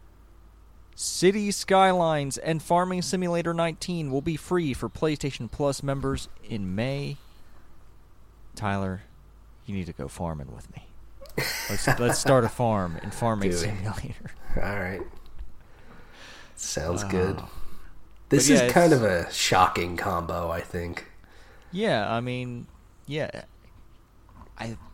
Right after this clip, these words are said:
Speaker 1: <laughs> it's, it's the future, Tyler. Everyone's gonna have to farm.
Speaker 2: <laughs>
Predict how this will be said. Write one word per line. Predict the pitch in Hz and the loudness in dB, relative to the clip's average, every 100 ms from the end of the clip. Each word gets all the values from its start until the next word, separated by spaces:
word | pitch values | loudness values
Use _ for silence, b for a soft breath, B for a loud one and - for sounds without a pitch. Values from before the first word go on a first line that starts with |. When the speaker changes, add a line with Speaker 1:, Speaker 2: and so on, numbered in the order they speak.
| - | -18
Speaker 1:
<laughs> | - - - - - - - - - - - - | -16 -16 -16 -14 -14 -16 -18 -18 -20 -20 -20 -14
it's, | - - - - - - 269 - - - - - - - - B B B B B - | -4 -4 -2 -4 -4 -6 -4 -4 -6 -8 -18 -18 -18 -16 -16 B B B B B -10
it's | 240 - | -10 -8
the | - | -12
future, | - 285 302 - 123 | -4 0 0 0 -4
Tyler. | - 127 139 151 - | -2 0 0 -2 -2
Everyone's | 165 240 170 | 2 2 2
gonna | - - | 0 0
have | - | 0
to | - | -2
farm. | - 175 170 - | -2 0 0 -4
Speaker 2:
<laughs> | - | -8